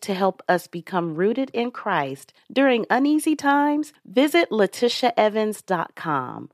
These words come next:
The link will be in the show notes. And now,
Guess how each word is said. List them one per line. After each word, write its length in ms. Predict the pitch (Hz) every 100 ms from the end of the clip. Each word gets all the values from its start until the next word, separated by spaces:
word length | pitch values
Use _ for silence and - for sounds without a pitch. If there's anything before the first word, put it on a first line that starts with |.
| _
The 140 | 185
link 380 | 180 214 320 - -
will 160 | 170
be 160 | 165 202
in 220 | - 220
the 80 | 226
show 260 | - 160 139
notes. 600 | 131 113 - - - - _ _ _ _
And 300 | 190 190 175
now, 480 | 190 196 208 226